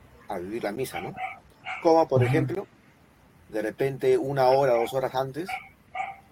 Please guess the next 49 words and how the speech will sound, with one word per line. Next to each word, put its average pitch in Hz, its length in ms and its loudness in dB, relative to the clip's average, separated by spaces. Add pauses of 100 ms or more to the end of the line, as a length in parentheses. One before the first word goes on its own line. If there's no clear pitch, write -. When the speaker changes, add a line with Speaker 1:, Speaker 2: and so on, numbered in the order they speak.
Speaker 1:
uno 113 240 -6
mismo, 120 360 -4
eh, 82 520 -6
entrar 90 280 -8
en, 82 640 -8 (200)
en 95 200 -8
oración, 110 540 -2
en, 87 540 -10 (360)
en 92 140 -10
tu 95 140 -8
cuarto, 120 420 2
en 101 80 -4
tu 98 100 -8
casa 120 240 0
antes 110 180 -4
de 120 60 -4
ir 107 80 -4
a 98 40 -4
la 113 60 -6
misa, 104 180 -6
¿no? 143 140 -8 (560)
Y 95 120 -8
vas 113 120 -2
preparando, 110 580 0
este, 95 320 -10
porque 110 180 2
yo 180 40 10
he - 40 10
hecho 190 120 6
eso, 226 180 4
¿no? 196 140 -4 (1080)
Yo, 127 140 2
este, 107 560 -2
antes 131 200 0
de 139 60 2
ir 135 60 2
a 135 60 2
misa, 156 200 0
yo 127 120 2
me 131 80 -2
he - 20 -10
preparado 117 520 2
en, 80 240 -10
en 92 80 -10
mi 92 60 -10
casa, 104 200 -2
¿no? 117 100 -6
Señor, 104 480 -4
quiero, 104 260 -4